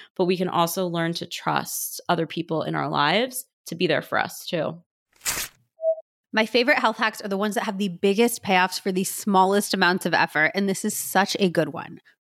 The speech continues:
Speaker 2: When you are drinking your tea or coffee in the morning, just add one packet or scoop of Great Lakes Wellness collagen peptides. I definitely was a bit of a collagen skeptic until I had dermatologist Doctor Whitney Bowe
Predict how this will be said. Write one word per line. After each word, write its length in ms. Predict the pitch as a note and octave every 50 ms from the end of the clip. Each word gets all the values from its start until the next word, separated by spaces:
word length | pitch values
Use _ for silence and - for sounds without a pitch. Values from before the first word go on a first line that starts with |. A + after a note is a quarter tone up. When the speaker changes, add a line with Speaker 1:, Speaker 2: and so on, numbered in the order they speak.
| _
Speaker 2:
When 260 | - F3+ G3 G3+ A3+ C4+
you 100 | D4 E4+
are 80 | E4+
drinking 340 | B3 A3+ G3+ G3+ - G#3+ G#3
your 120 | F#3+ F3
tea 280 | - - - - A#3 C4
or 60 | C#4
coffee 400 | C4 - F3+ E3 - - F#3 E3+ - _
in 220 | G#3 G#3+ A3+ A#3+
the 60 | C4
morning, 420 | B3 G#3 D#3+ D3 D3+ D3+ D#3 D#3 D#3+
just 180 | - G3 - -
add 140 | - G3 F#3
one 480 | F3+ F3 F3+ F3 F3 F3+ G#3+ B3 C4
packet 320 | B3+ A#3 G#3 F#3 - - F#3+
or 80 | F#3+
scoop 340 | F#3 - - - F3 E3 -
of 180 | - D#3+ F3 -
Great 340 | - - - F#3 F#3 F3+ -
Lakes 220 | G#3 G#3+ - -
Wellness 400 | E3+ E3+ E3 D#3+ D#3+ D#3 D#3 - -
collagen 500 | - - - E3 E3 E3 - D3 D#3 D3+
peptides. 720 | - C3+ - _ - G2 - - - - _ - - - _ _ _ _ _ _ _
I 300 | G#3 G#3+ A3+ B3 C4+ C#4
definitely 440 | G#3+ G#3+ A3+ G3+ - A3+ A3 A3+ A#3
was 220 | G#3+ G#3+ G#3 G#3 -
a 80 | G3+
bit 320 | G#3 E3+ - - G#3+ A3+ -
of 80 | G#3
a 60 | G#3+ G#3
collagen 400 | G#3 F3+ E3+ E3+ E3 E3+ E3+ F3
skeptic 420 | - - B2+ - - F3 D#3+ - _
until 580 | G3+ G#3 G3 - - - - D4 C#4+ B3 F#3+ -
I 60 | -
had 300 | F3+ F#3+ F#3+ F#3 F#3 F3
dermatologist 640 | F3+ G#3 G#3+ B3 C4 - A#3+ A3 G#3 G3+ G#3 G3+ -
Doctor 240 | G3+ F3+ - F3+ F3
Whitney 320 | E3+ E3+ F#3+ - G#3+ A3+
Bowe 340 | A3 F#3 F3+ E3+ F3 F3 -